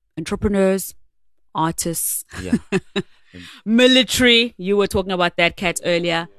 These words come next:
Speaker 1: Some interesting careers we might not think of, pilots.
Speaker 2: Oh, yeah.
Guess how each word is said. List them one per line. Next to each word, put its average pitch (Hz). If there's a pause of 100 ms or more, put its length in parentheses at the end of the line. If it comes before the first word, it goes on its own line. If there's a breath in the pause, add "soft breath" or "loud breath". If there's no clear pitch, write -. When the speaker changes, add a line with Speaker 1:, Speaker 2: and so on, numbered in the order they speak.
(140)
Speaker 1:
Some 320
interesting 339
careers 254
we 226
might 226
not 226
think 254
of, 214
pilots. - (520)
Speaker 2:
Oh, 180
yeah. 123